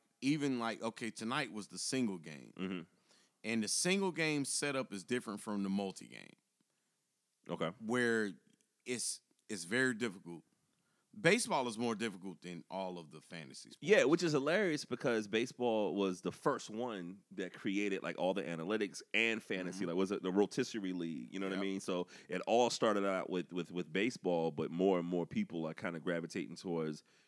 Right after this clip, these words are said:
Speaker 2: you know, N F L and basketball. But baseball, if you figure that shit out, you're doing something pretty, pretty good. You know
Speaker 1: No,
Speaker 2: what I'm saying?
Speaker 1: you know what? You were absolutely right, Preach, because baseball started it all with fantasy.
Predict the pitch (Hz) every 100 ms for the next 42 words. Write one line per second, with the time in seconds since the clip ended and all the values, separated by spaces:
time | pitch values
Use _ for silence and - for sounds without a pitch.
0 | _ 78 65 60 - 85 78 - - 87
1 | 82 80 80 73 87 98 - 80 76 76
2 | 76 78 - 107 123 98 98 87 82 _
3 | _ _ _ _ _ - 117 139 135 98
4 | 127 143 - 104 82 - - _ _ _
5 | _ 87 95 85 113 98 - 90 90 98
6 | 82 76 - 98 78 82 80 - - 85
7 | 104 85 95 82 80 120 127 120 120 107
8 | 123 117 90 117 117 - 113 95 98 101
9 | 104 90 _ 104 98 - 90 82 - 92
10 | 87 82 - _ _ 82 110 117 131 -
11 | 101 92 - 107 101 92 85 85 113 120
12 | 95 73 - 113 113 80